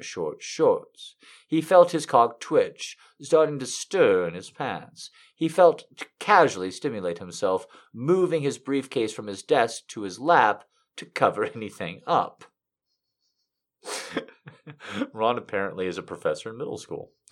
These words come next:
Uh, she shot him a smile and felt his cheeks flush. He worried that she might have caught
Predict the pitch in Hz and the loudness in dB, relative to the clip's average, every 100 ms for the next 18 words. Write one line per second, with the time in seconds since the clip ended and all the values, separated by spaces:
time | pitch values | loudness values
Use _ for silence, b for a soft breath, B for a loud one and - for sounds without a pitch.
0 | B B B _ 135 - - 165 - 214 | B B B _ 2 2 2 0 6 8
1 | 214 143 156 143 127 - - 165 120 87 | 8 4 2 2 -2 -4 4 6 6 2
2 | 87 90 B - 139 139 175 170 170 151 | -2 -4 B -6 -6 6 8 8 6 -6
3 | - - 92 - - - 131 131 95 - | -6 -8 -8 -10 -18 -16 0 2 2 -4
4 | - - - _ _ b b b 156 160 | -14 -16 -20 _ _ b b b -2 -2
5 | 147 196 165 90 85 98 98 - 120 92 | 4 8 10 8 2 -2 -4 -4 -8 -6
6 | 82 - 107 - - 67 - | -6 -6 -14 -10 -10 -10 -12